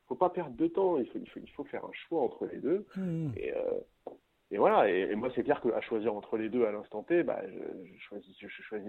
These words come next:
Speaker 1: Embiid. Et c'est pour ça que pour moi, c'est très important que
Speaker 2: Ouais,
Speaker 1: la
Speaker 2: moi aussi,
Speaker 1: Embiid
Speaker 2: je choisis
Speaker 1: montre
Speaker 2: Embiid, clairement. Et, euh,
Speaker 1: Ah ouais.
Speaker 2: je peux pas
Speaker 1: Mais,
Speaker 2: choisir
Speaker 1: mais,
Speaker 2: Simmons. Simmons ne sait pas tirer.
Speaker 1: Mais non, mais
Speaker 2: C'est
Speaker 1: c'est
Speaker 2: un
Speaker 1: c'est-à-dire que
Speaker 2: problème.
Speaker 1: Simmons,
Speaker 2: Euh,
Speaker 1: peut-être
Speaker 2: aussi
Speaker 1: que
Speaker 2: fort
Speaker 1: Simmons, il y a
Speaker 2: soit-il
Speaker 1: quinze ans,
Speaker 2: défensivement
Speaker 1: peut-être.
Speaker 2: et dans la distribution du jeu, non,
Speaker 1: Ouais.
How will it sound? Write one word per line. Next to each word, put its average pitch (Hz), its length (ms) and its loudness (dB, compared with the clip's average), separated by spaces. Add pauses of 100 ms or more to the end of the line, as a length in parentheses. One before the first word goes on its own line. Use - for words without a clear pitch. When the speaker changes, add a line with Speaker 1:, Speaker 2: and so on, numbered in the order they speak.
Speaker 1:
Embiid. 156 360 0
Et - 140 -8
c'est - 120 -20
pour - 140 -12
ça 170 100 2
que - 80 -16
pour 113 140 4
moi, 135 200 2
c'est 110 80 -4
très 120 220 -2
important 120 520 -2
que 113 60 -2
Speaker 2:
Ouais, 104 60 0
Speaker 1:
la 107 120 4
Speaker 2:
moi 120 140 4
aussi, 123 160 4
Speaker 1:
Embiid 131 140 6
Speaker 2:
je - 40 -2
choisis 120 220 4
Speaker 1:
montre 196 100 6
Speaker 2:
Embiid, 104 240 -2
clairement. 117 460 -4
Et, 76 60 -10
euh, 87 180 -10 (200)
Speaker 1:
Ah 196 140 12
ouais. 147 140 8 (120)
Speaker 2:
je - 120 -20
peux 147 100 2
pas 175 100 10
Speaker 1:
Mais, 135 80 10
Speaker 2:
choisir 147 200 10
Speaker 1:
mais, 131 40 10
Speaker 2:
Simmons. 135 520 6
Simmons 165 300 6
ne 143 260 6
sait 135 160 4
pas 139 160 4
tirer. 135 420 2 (560)
Speaker 1:
Mais 139 140 8
non, 233 200 8
mais 147 100 8
Speaker 2:
C'est 131 140 0
Speaker 1:
c'est 143 40 6
Speaker 2:
un 131 160 10
Speaker 1:
c'est-à-dire - 80 -6
que - 60 -2
Speaker 2:
problème. 131 360 8
Speaker 1:
Simmons, 165 180 6 (100)
Speaker 2:
Euh, 110 460 4
Speaker 1:
peut-être 107 140 12
Speaker 2:
aussi - 160 -4
Speaker 1:
que - 60 -6
Speaker 2:
fort 165 160 8
Speaker 1:
Simmons, 175 100 8
il 170 60 10
y - 20 12
a 156 60 12
Speaker 2:
soit-il 156 200 8
Speaker 1:
quinze 147 80 10
ans, 160 40 12
Speaker 2:
défensivement 156 680 8
Speaker 1:
peut-être. 117 120 6
Speaker 2:
et - 40 2
dans 123 100 2
la 123 160 6
distribution 131 600 -2
du 127 140 0
jeu, 151 240 4 (400)
non, 123 200 6
Speaker 1:
Ouais. 139 100 6